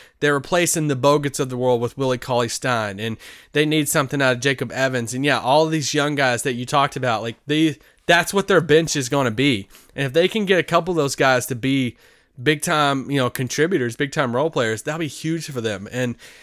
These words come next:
yeah, it's like you said with D'Angelo Russell. I mean, they're gonna start him next to Steph in that Klay Thompson role and say, "Hey,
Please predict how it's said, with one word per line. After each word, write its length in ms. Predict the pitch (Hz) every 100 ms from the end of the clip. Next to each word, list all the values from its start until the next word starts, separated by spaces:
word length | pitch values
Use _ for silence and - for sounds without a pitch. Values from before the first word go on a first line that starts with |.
| - _ -
yeah, 140 | 240
it's 100 | 233
like 120 | 247 226
you 40 |
said 200 | - 247
with 100 | 214
D'Angelo 340 | 175 180 170
Russell. 360 | 165 214 - 117
I 40 |
mean, 200 | 156 170
they're 120 | 139 170
gonna 200 | 247 226
start 320 | - 190 220
him 220 | 240 226 -
next 260 | 190 -
to 60 | 226
Steph 440 | - 147 196 -
in 160 | 147 170
that 160 | 170 -
Klay 240 | 175 180
Thompson 420 | 175 180 175 180
role 360 | 143 147 190 - - _ -
and 160 | 156
say, 220 | 175 160
"Hey, 360 | 139 220 165